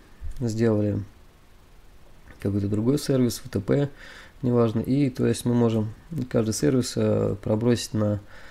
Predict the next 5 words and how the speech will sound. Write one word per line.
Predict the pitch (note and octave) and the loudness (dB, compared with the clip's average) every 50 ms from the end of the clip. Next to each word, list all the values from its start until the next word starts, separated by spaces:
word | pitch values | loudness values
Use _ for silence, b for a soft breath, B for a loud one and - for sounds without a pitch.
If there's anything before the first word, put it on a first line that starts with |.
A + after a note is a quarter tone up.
| B B B B B B - | B B B B B B -2
нашем, | A#2 A#2 A2+ A2 - A#2 A2 G2 A2 A#2+ - - - - | 0 0 0 0 0 -2 -2 -2 -4 -6 -12 -18 -16 -10
э, | - A2 G#2+ G#2 G2 G2+ G2 B B B B B B B B B B B B B B - - - - - - - - - - - - - - - - - - - - - - - - - - B B B B B B B B B B - - - - - - | -8 -4 -4 -2 -2 -4 -6 B B B B B B B B B B B B B B -8 -8 -10 -12 -14 -16 -18 -18 -20 -20 -20 -20 -20 -20 -20 -20 -20 -20 -20 -20 -20 -20 -18 -18 -18 -18 B B B B B B B B B B -16 -20 -20 -20 -20 -20
так | - - | -18 -18
сказать, | - - - A2 G#2 G2 - - | -10 -4 -2 -2 -2 -2 -2 -2
э, | A#2+ A2 G2+ G2+ G2 G2 G2+ G2+ | 0 2 2 2 2 2 0 -2